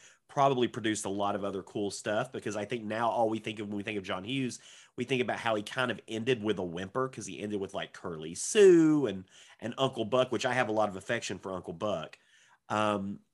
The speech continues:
in terms of his directing output. Like, I do think there was more left. Um, so it just makes me sad, 'cause I've always been a huge John Hughes fan, huge inspiration for me,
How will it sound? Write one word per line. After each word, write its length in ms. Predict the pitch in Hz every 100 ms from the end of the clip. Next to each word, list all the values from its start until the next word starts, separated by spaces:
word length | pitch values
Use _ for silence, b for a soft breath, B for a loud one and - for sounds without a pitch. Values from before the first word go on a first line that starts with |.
| 123
in 80 |
terms 240 | 110 127 104
of 40 |
his 120 | 98
directing 440 | 90 98 113 113 98
output. 460 | 90 - 98 90
Like, 180 | 92 95 -
I 80 |
do 180 | 117 123
think 220 | 117 117
there 100 | 104
was 160 | 98 95
more 220 | 104 98
left. 500 | 92 92 92 - - -
Um, 180 | 98 101
so 180 | - 139
it 80 | 135
just 160 | 123
makes 200 | 131 113
me 60 | 113
sad, 260 | 110 110
'cause 180 | 110 104 - B B
I've 180 | 147 143
always 300 | - 135 110
been 140 | 123
a 40 | 117
huge 360 | - 120 113
John 240 | 101 107 104
Hughes 240 | 107 104
fan, 180 | 110 101
huge 300 | 101 160 139
inspiration 640 | 131 - 113 107 104 107
for 100 | 107
me, 380 | 101 98 95 95